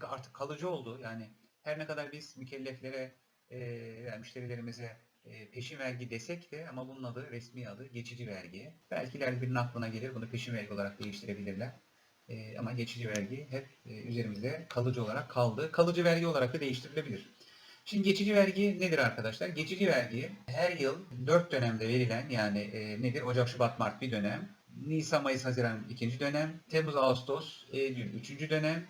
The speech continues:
Ekim, Kasım, Aralık'ta dördüncü dönem. Birinci dönem on yedi Mayıs,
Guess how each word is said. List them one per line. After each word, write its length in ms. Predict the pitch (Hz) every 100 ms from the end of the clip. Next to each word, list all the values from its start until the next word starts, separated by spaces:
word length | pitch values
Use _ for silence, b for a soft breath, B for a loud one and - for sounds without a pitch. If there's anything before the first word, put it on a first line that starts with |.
| -
Ekim, 280 | 147 135 123
Kasım, 320 | 127 120 -
Aralık'ta 600 | 127 110 101 - 160 190 127
dördüncü 440 | 131 117 110 98
dönem. 240 | 92 87 82 - B B B -
Birinci 320 | 156 175 180
dönem 280 | 170 139 117
on 100 | 139
yedi 200 | 156 165
Mayıs, 400 | 170 175 -